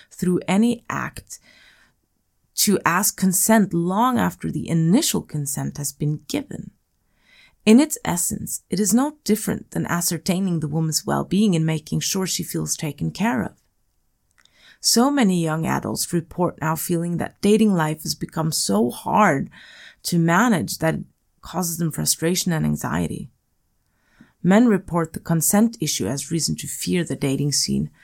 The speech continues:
Young women have difficulty denying advances when dating, as they're competing against women who would accept those same advances in a dating market where far fewer men express willingness to commit than before.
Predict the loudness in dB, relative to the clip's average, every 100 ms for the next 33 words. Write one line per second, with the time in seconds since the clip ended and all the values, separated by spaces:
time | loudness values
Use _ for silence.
0 | -20 -14 -2 4 6 6 2 0 0 -2
1 | -2 -2 -2 -4 -6 -6 -4 0 2 2
2 | 0 0 -2 -4 -8 -16 -8 -4 0 2
3 | 0 0 -2 -2 0 0 0 0 0 -4
4 | -8 -20 -14 0 2 4 4 4 0 0
5 | -2 -2 -2 -2 2 4 4 2 0 -2
6 | -2 -2 -4 -12 _ -10 -6 0 4 4
7 | 2 0 0 4 6 8 6 4 0 -2
8 | -4 0 0 0 -2 -4 -2 -2 -2 0
9 | 0 0 -2 -4 -6 -8 -2 -2 -4 -14
10 | -20 -18 -8 -2 0 -2 -4 0 2 2
11 | 2 2 2 0 -2 -4 -4 -4 -4 -2
12 | 0 2 0 0 -2 -4 -4 -2 -4 -4
13 | -4 -4 -8 -8 -6 -6 -8